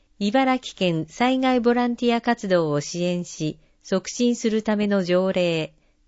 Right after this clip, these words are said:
が制定されました。令和二年十二月十八日から施行されています。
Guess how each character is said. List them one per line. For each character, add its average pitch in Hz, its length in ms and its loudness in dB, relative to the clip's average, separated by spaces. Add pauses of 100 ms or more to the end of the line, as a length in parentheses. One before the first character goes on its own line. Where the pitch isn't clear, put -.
が 190 160 -4
制 214 260 0
定 202 200 -2
さ 190 180 -4
れ 180 120 -2
ま 175 140 -4
し - 140 -14
た。 131 240 -10 (1160)
令 269 240 4
和 233 160 0
二 226 160 0
年 180 340 -2
十 247 240 0
二 254 140 -2
月 240 260 -2
十 233 220 -2
八 233 280 -4
日 226 260 -4
か 180 120 -4
ら 151 120 -2
施 - 180 -12
行 190 200 -2
さ 180 160 -4
れ 165 120 -2
て 160 160 -2
い 151 120 -2
ま 139 160 -6
す。 - 220 -20